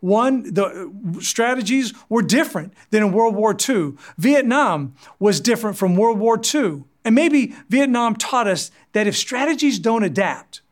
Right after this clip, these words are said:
victory won't be secured. The wars in the Middle East required different tactics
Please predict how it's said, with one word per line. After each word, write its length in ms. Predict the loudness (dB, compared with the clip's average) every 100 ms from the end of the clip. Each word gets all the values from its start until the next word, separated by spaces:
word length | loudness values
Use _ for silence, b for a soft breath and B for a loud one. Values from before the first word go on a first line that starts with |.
| _ _ _ _
victory 640 | -8 -2 -2 -2 -6 -6 -8 _ _
won't 300 | -2 -2 0
be 80 | -4
secured. 600 | -4 -6 -4 -4 -6 -16 B B -2
The 100 | 2
wars 340 | 4 4 2
in 80 | 2
the 80 | 2
Middle 300 | 2 2 0
East 240 | -2 -2
required 560 | -6 -2 0 0 -4 -8 b -14
different 380 | -2 -2 0 -6
tactics 680 | -4 -6 -6 -8 -8 -8 -12